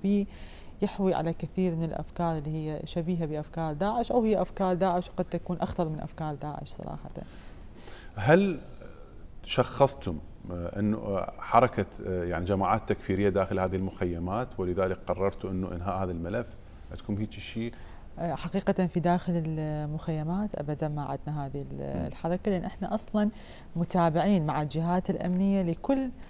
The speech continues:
Speaker 1: ما يحدث في داخل ال-، المخيمات،
Speaker 2: مم.
Speaker 1: وإحنا عودنا قد ما يقارب أكثر من اثنين وخمسين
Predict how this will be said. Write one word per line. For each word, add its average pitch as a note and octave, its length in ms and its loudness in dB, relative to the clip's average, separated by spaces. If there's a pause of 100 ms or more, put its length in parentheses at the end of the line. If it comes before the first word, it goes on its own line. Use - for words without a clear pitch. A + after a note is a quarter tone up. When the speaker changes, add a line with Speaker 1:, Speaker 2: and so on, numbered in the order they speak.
(160)
Speaker 1:
ما F3 180 6
يحدث F3+ 320 2
في D#3+ 140 2
داخل E3 360 2
ال-، D3+ 520 -2
المخيمات، C#3+ 800 -4
Speaker 2:
مم. - 60 -2
Speaker 1:
وإحنا E3+ 160 2
عودنا E3+ 480 2 (200)
قد D3 140 -4 (140)
ما D#3+ 120 0
يقارب E3 400 2 (560)
أكثر F#3 260 4
من E3+ 120 4
اثنين E3+ 240 0
وخمسين E3 460 0